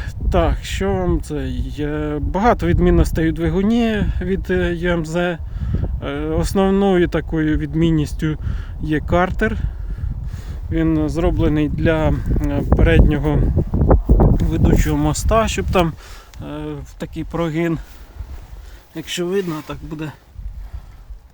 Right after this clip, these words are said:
він вгнутий з одної сторони для кардану валу.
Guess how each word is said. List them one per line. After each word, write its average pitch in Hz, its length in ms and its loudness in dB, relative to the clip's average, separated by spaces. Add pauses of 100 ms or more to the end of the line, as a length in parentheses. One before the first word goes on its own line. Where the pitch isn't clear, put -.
(140)
він 185 280 -6
вгнутий 165 800 -6 (120)
з 185 80 -10
одної 208 260 -4
сторони 226 420 -4
для 196 380 -6 (420)
кардану 185 500 -2
валу. 135 340 -4